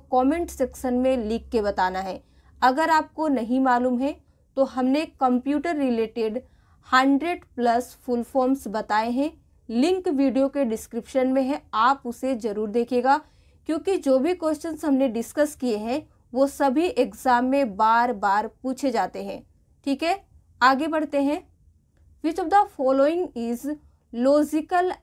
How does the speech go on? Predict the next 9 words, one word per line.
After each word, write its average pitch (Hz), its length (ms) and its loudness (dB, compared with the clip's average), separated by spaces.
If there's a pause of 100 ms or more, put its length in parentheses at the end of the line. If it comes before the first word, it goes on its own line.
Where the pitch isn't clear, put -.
(100)
and 262 400 0 (220)
operator? 226 600 -4 (520)
इनमें 285 340 2
से 370 220 -4
कौन 247 520 0
लॉजिकल 262 680 0 (200)
and 240 360 0 (160)
ऑपरेटर 233 540 0
है? 214 200 -8